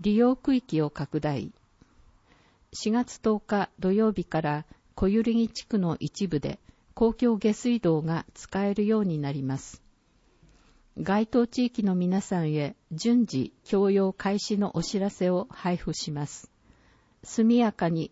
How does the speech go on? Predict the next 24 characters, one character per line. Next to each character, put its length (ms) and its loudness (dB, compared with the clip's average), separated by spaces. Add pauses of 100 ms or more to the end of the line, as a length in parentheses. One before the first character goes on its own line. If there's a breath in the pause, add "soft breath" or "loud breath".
生 280 -2
活 260 -2
排 240 0
水 340 -2
を 140 -2 (440 soft breath)
公 200 4
共 240 2
下 160 0
水 260 0
道 220 2
に 260 -2
接 360 -4
続 260 -4
す 140 -4
る 120 -2
工 280 0
事 200 0
を 200 0
お 100 -2
願 320 0
い 60 -2
し 160 -8
ま 160 -4
す。 240 -20